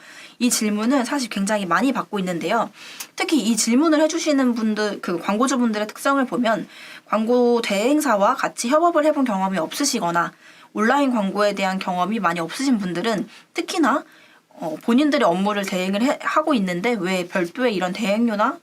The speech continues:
별도의 이런 수수료가 없이 무료로 이제 광고를 운영을 해주시냐라는 질문을 굉장히 많이 받았었습니다. 그래서 요거에 대한 답변을 드리면 네이버를, 이제 네이버의 광고를 대행하는 업체는 굉장히 많습니다. 근데 그 중에서도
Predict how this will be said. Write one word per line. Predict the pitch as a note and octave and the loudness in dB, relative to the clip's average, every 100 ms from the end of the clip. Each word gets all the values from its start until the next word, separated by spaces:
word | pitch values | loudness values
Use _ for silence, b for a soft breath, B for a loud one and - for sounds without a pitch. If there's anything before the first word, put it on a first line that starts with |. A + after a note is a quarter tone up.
| _ | _
별도의 | F#3+ F3 A3 | -10 -4 -2
이런 | F3 | -2
수수료가 | - D#4 D#4 C#4 E3+ | -4 -4 -2 0 0
없이 | D#3+ - - E4+ G4 B B B B | -2 -4 -4 -4 -6 B B B B
무료로 | - G3 A#3 B3 A#3 | -8 -2 2 2 2
이제 | F#3+ F#3+ | 0 -2
광고를 | G3 G3+ G3 | -2 -2 -2
운영을 | F#3 F#3+ G#3 | -2 0 0
해주시냐라는 | D#4+ F4+ E4+ G#3+ F3 E3 F3 | 0 0 -2 0 0 -2 -4
질문을 | - F#3+ F3+ F3 | -4 -4 -4 -6
굉장히 | - G#3+ D4+ C#4+ G#3 | 0 2 4 2 2
많이 | D#3+ E3 D#3+ | -2 -4 -4
받았었습니다. | - G#3+ G#3+ - E3+ - D3+ - _ _ _ _ _ _ _ - B B B B B B | -4 -4 -4 -8 -8 -8 -12 -16 _ _ _ _ _ _ _ -20 B B B B B B
그래서 | - F#3+ D#4 D#4 | -8 0 4 4
요거에 | A3 A#3 C4 | 2 2 2
대한 | A#3+ A#3 | 2 0
답변을 | A#3 - G3+ G3+ | -2 -2 0 0
드리면 | G3 E3+ E3+ B3 G3+ - B B B B | -4 -4 -2 0 -2 -4 B B B B
네이버를, | - G3 C4 C#4 C4 B3+ B3+ C#4+ D4+ - | -4 0 0 2 4 4 4 2 -2 -4
이제 | A#3+ F#3+ | -6 -2
네이버의 | F#3 A#3 A#3+ A3 | 0 0 0 0
광고를 | G3 G3+ G3 | -2 -2 -2
대행하는 | G3+ G#3 A#3 A3 | -2 0 0 0
업체는 | - - G3+ F#3+ | -2 -4 -6 -4
굉장히 | G3 A3 C4+ A#3+ | 0 2 2 0
많습니다. | E3+ E3+ - G3+ F3 G3 F#3+ | -2 -6 -6 -6 -6 -8 -8
근데 | G#3+ F3+ | -8 -8
그 | - G#3 | -6 -4
중에서도 | - G3+ A3+ A#3+ F3+ A3+ G3+ | -2 0 0 0 -4 -4 -6